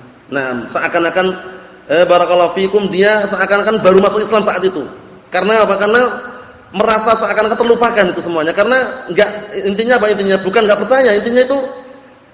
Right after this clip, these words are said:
perkara yang sedih gitu loh, Rasulullah meninggal itu, paham ya? Sehingga hampir-hampir enggak percaya gitu loh. Nah, ditenangkan Abu Bakar Siddiq radhiyallahu anhu. Kemudian ketika Rasulullah hijrah dari Makkah ke Madinah, siapa yang nemani?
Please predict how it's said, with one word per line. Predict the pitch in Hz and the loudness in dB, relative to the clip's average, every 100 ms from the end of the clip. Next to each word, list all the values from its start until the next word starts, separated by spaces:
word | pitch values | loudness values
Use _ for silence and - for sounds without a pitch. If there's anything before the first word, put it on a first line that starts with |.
| _ _ | _ _
perkara | 226 233 240 | -2 2 2
yang | 226 | 2
sedih | 202 247 220 | 2 2 2
gitu | 214 | 2
loh, | 175 180 | 0 0
Rasulullah | 190 | 0
meninggal | 190 180 165 143 | 2 2 2 2
itu, | |
paham | 139 175 | -2 -2
ya? | 147 - - | -2 -4 -12
Sehingga | - 180 165 208 226 180 | -4 -2 2 4 4 2
hampir-hampir | 185 175 220 190 | 2 0 0 0
enggak | - | -2
percaya | 196 202 220 208 | -6 -2 2 2
gitu | 180 170 | 2 0
loh. | 143 101 - - - - | -4 -6 -12 -20 -16 -6
Nah, | 151 135 | -4 -2
ditenangkan | 139 160 170 165 156 | -4 -2 -2 -2 -2
Abu | 131 | -4
Bakar | 139 143 | -6 -6
Siddiq | 143 135 139 | -6 -6 -6
radhiyallahu | 131 127 123 | -6 -6 -6
anhu. | 113 - - - - | -10 -12 -18 -20 0
Kemudian | 180 214 208 208 226 | 2 4 4 2 2
ketika | 220 214 214 | 2 2 0
Rasulullah | 220 220 220 214 | 0 0 0 0
hijrah | 220 - 196 147 - - | 0 0 0 -2 -8 -4
dari | 170 208 | 0 2
Makkah | 214 214 208 | 2 0 0
ke | |
Madinah, | 214 208 214 208 | 0 2 2 0
siapa | 208 208 208 | 2 0 0
yang | 202 | -2
nemani? | 202 208 | -2 -4